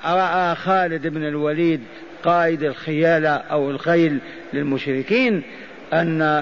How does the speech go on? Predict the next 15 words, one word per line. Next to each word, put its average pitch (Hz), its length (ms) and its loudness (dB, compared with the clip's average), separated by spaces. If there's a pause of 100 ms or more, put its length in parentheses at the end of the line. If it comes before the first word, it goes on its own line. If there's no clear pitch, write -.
(140)
الجبل 143 600 0
خلا 214 600 0 (320)
احتله، 127 580 -8 (1800)
فلما 202 640 2
احتله 185 600 0
وقع 185 640 2
المؤمنون 156 880 -4 (300)
بين 185 380 2
فكي 185 500 0
المقراض، 147 600 -2 (340)
بين 190 420 2
المشركين 156 920 -6 (260)
وبين 135 420 -2
الرماة، 107 560 -6 (1000)
فانهزموا. 123 840 -6